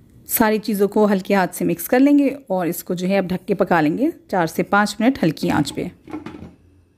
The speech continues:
और ये देखिए, मज़ेदार सा खुशबूदार लखनऊ स्टाइल चिकन मसाला बन के तैयार हो गया है।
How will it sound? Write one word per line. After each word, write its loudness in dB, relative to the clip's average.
और 6
ये 2
देखिए, 0
मज़ेदार 2
सा -2
खुशबूदार 0
लखनऊ 2
स्टाइल 2
चिकन -2
मसाला 2
बन 0
के 0
तैयार 0
हो -4
गया -2
है। -6